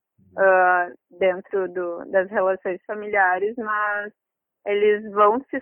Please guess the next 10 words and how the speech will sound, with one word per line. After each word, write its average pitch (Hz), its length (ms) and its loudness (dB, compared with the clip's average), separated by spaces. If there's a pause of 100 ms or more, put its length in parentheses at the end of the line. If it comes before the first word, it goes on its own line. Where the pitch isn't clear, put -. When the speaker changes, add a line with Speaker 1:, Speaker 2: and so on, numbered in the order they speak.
Speaker 2:
salientar 220 560 2
mais, 202 320 -2
inevitavelmente, 214 1120 -2
até 226 180 -2
pra 214 240 -2
gente 226 320 -6 (100)
não 226 280 -6
ter 233 300 0
tanto 226 340 2
essa 226 500 0